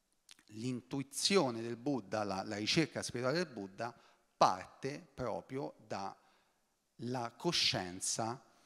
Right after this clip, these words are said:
del decadimento, dalla coscienza della malattia e della morte. Eh, sappiamo appunto che siccome era stato profetizzato, eh, al padre del, del, del principe,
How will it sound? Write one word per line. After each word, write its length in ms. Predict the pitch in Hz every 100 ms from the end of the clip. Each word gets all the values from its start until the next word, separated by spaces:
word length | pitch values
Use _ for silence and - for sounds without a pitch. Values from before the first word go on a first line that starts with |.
| _ _ _ _ - _ -
del 180 | 113 127
decadimento, 960 | 127 123 123 120 156 107 104 107 87 -
dalla 220 | 123 117
coscienza 520 | 117 - 135 135 -
della 260 | 113 110 107
malattia 720 | 110 110 - - 160 104 87 -
e 100 | 135
della 220 | 110 113
morte. 540 | 156 98 - - 90 - - -
Eh, 200 | 92 82
sappiamo 500 | 101 - 101 101 92
appunto 380 | 120 107 -
che 140 | 95 92
siccome 320 | - - 107
era 80 | 95
stato 260 | - 110
profetizzato, 920 | 110 101 107 101 - 127 113 104 107 - - - -
eh, 40 | -
al 800 | 90 85 85 85 85 87 92 -
padre 360 | 107 104 101 92
del, 160 | 92
del, 200 | 87 90 85 85
del 140 | 87
principe, 720 | - 117 110 - 101 98 95